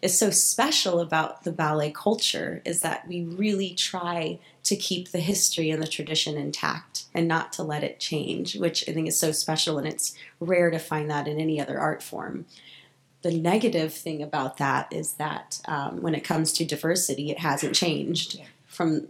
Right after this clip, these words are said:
Speaker 1: you know, the time of the nineteen fifties. It, we're kind of still in the same boat, um, which is so much a part of my mission. <laughs>
Speaker 2: Yeah. Well, and, and, you know, it's, it's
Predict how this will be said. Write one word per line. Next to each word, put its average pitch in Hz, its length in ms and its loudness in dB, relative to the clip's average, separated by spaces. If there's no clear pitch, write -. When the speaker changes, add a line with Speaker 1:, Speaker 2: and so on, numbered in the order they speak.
Speaker 1:
you 185 140 6
know, 147 160 0
the 170 120 0
time 160 220 -2
of 160 120 -4
the 160 40 -4
nineteen 151 380 -2
fifties. 151 540 -2
It, - 160 -2
we're 170 100 4
kind 202 300 0
of - 80 0
still 202 340 -2
in 156 140 2
the 156 80 2
same 160 380 -2
boat, 156 360 0
um, 151 320 0
which 170 200 -2
is - 380 -4
so - 260 0
much 175 260 0
a 170 60 0
part 160 260 2
of 156 160 -2
my 151 160 0
mission. 156 680 2
<laughs> - 200 -16
Speaker 2:
Yeah. 156 160 -10
Well, 190 220 4
and, 190 320 -2
and, 185 360 -2
you 190 80 -2
know, 185 140 2
it's, 180 240 -4
it's 185 420 -6